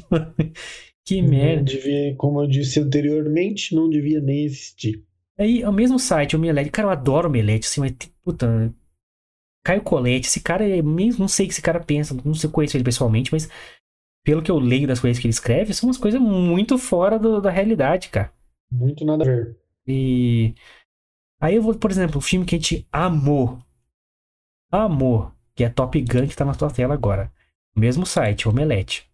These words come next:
Speaker 1: Marcelo Hessel fez essa crítica, que é um dos, dos sócios aí do Omelete, se não me engano. Qual a headline, mano? Top Gun, eu acabei de mostrar os dos Buzz, né? Não fala do filme, mas fala,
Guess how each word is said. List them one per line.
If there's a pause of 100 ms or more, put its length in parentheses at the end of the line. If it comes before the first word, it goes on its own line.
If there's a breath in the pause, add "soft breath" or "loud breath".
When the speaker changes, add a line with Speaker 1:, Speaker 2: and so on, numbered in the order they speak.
(680)
Speaker 1:
Marcelo
Hessel
fez
essa
crítica, (880)
que
é
um
dos,
dos
sócios
aí
do
Omelete,
se
não
me
engano. (800 soft breath)
Qual
a
headline,
mano? (360)
Top
Gun,
eu
acabei
de
mostrar
os
dos
Buzz,
né?
Não
fala
do
filme,
mas
fala,